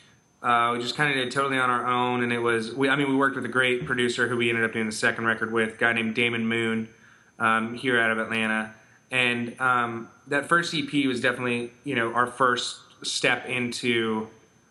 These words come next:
um, you know, writing music together and, and making records together, uh, in, in a super collaborative, um, way. Um,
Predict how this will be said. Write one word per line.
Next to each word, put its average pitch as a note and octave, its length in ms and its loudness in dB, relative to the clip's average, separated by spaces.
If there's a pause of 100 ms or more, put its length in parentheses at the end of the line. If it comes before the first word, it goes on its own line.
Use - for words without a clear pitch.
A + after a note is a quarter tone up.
(140)
um, G#2 600 0 (500)
you C3 120 -8
know, G#2+ 100 -2
writing A#2 340 2
music A2+ 300 -2
together A2 420 0
and, A2 160 -2
and A2+ 140 -4
making A2 460 -2 (180)
records A2+ 560 -2
together, G#2+ 600 -2 (420)
uh, G2+ 480 0
in, A2+ 140 -4
in A2+ 120 -2
a G#2+ 80 0
super A#2 400 0
collaborative, G#2 880 -2
um, G2 500 -4 (1200)
way. A2+ 540 0 (600)
Um, G2+ 540 0